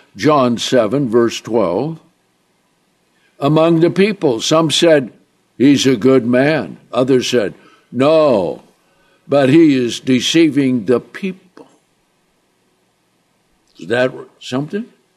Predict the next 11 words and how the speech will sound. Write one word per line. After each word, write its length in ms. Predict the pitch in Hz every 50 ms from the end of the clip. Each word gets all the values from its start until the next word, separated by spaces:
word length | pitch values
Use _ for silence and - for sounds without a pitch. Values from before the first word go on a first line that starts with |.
| _ _ _ _ _ _ _ _ _ _ _ _ _ _ _ _ _ _ _ -
Bringing 480 | 175 196 214 233 247 247 233 220 208 180
the 100 | 175 165
truth 480 | 170 - 185 214 220 247 240 233 -
of 160 | 247 233 208
God 480 | 185 208 185 151 127 113 117 120 120 - - - - - _
and 280 | - 160 156 151 - -
people 400 | 185 190 185 180 - 165 160 151
so 400 | - - - 180 185 180 - -
ignorant, 960 | - - 240 277 294 269 269 247 233 185 160 131 113 95 85 85 101 143 - - - _ _ _ _ _ _ _ _ _ _ _ _ _ _ _ _ _ _ _
they're 100 | 87 82
thinking, 520 | 78 - - 160 196 - - - 85 -